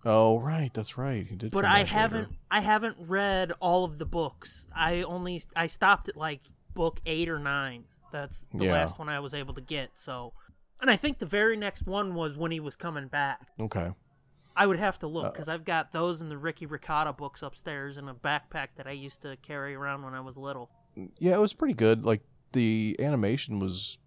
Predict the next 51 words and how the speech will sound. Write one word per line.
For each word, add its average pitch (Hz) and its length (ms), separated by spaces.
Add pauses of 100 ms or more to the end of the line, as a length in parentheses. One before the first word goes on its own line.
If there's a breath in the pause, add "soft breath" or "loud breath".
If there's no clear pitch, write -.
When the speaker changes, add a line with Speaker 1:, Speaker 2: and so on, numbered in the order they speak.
(120)
Speaker 1:
pretty 101 480
good. 92 460
It - 60
was 107 160
kinda 185 260
weird. 110 220
It - 40
was 127 100
almost 156 260
like 107 240
that 101 180
Peanuts 120 420
movie. 85 420 (160)
Speaker 2:
I 254 100
was 240 120
gonna 233 160
say, 240 260
it 226 120
Speaker 1:
that 117 60
was 104 80
Speaker 2:
looked - 80
Speaker 1:
just 104 220
Speaker 2:
almost 95 160
Speaker 1:
out. 92 60
Speaker 2:
exactly 180 340
Speaker 1:
Kinda 135 120
Speaker 2:
like 101 120
Speaker 1:
like 160 100
Speaker 2:
the - 60
Speaker 1:
that. 92 160
Speaker 2:
Peanuts 170 320
movie. 139 340 (180)
Speaker 1:
Yeah, 98 320
so 120 240
it 110 40
wasn't, 135 360 (180)
it - 40
wasn't 180 320 (120)
quite 131 320 (120)
like 101 180 (140)
Pixar 123 680
or 90 500 (280)
DreamWorks. 120 720 (240)
Like, 95 180
it 110 40
wasn't 127 280
Speaker 2:
Yeah. 123 60
Speaker 1:
like 120 400
Despicable 110 540
Me 107 380
or, 92 520